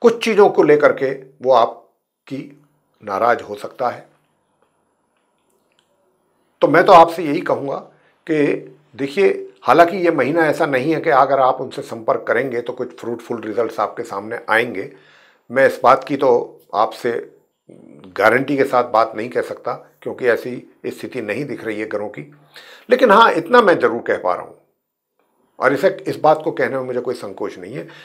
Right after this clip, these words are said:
कि आपका जो वो मित्र है, ये आप जान लीजिए, समझ लीजिए। और अगर आपको कहीं से कुछ अच्छा संकेत मिल रहा होगा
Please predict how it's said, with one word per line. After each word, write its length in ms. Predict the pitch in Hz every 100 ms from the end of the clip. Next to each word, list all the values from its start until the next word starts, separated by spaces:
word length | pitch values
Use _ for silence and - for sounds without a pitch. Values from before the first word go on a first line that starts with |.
| - -
कि 60 |
आपका 380 | - 120 - 98
जो 120 | -
वो 120 | - -
मित्र 280 | - - -
है, 160 | - _ _ _
ये 200 | 110 139 107
आप 260 | 127 -
जान 180 | 98 104
लीजिए, 260 | 113 131 -
समझ 280 | - 92 87
लीजिए। 360 | - 82 - _ _ _ _ _ -
और 100 | 135
अगर 220 | 131 139 139
आपको 280 | 127 139
कहीं 220 | 127 113 120
से 120 | 120
कुछ 200 | 120 113
अच्छा 200 | - 110
संकेत 400 | 110 101 113 -
मिल 140 | 92
रहा 160 | 104 120
होगा 300 | 117 76